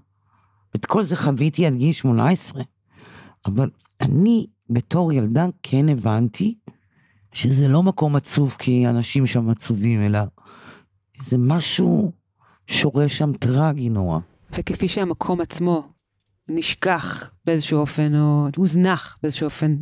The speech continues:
Speaker 2: בידי הממשלה, כך גם האירוע הזה, אני חושבת, אה,
Speaker 1: נכון.
Speaker 2: אה, נשכח. הוא משקף את
Speaker 1: אבל
Speaker 2: היחס
Speaker 1: עזבי רגע
Speaker 2: שהמקום
Speaker 1: שהוא
Speaker 2: קיבל
Speaker 1: לא
Speaker 2: כפריפריה.
Speaker 1: מונצח, ולא כתבו עליו כמעט
Speaker 2: מהמם.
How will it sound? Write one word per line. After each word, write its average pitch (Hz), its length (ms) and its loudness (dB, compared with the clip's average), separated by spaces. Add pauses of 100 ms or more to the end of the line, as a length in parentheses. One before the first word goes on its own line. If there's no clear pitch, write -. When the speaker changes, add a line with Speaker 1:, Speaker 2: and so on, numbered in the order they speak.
Speaker 2:
בידי 156 220 0
הממשלה, 147 540 0
כך 175 180 -6
גם 233 200 2
האירוע 262 360 2
הזה, 143 200 -2
אני 135 120 -2
חושבת, 139 520 -4
אה, 143 360 4
Speaker 1:
נכון. 139 260 2 (380)
Speaker 2:
אה, 143 200 2
נשכח. - 400 -4
הוא 185 100 4
משקף 175 420 -2
את 202 100 -4
Speaker 1:
אבל 165 540 2
Speaker 2:
היחס 160 200 4
Speaker 1:
עזבי 156 340 2
רגע 233 120 4
Speaker 2:
שהמקום 160 240 4
Speaker 1:
שהוא 143 320 4
Speaker 2:
קיבל 143 120 4
Speaker 1:
לא 151 220 6
Speaker 2:
כפריפריה. 143 200 2
Speaker 1:
מונצח, 131 840 2 (320)
ולא 120 220 2
כתבו 127 420 2
עליו 117 280 2
כמעט 110 520 -2
Speaker 2:
מהמם. 160 260 -6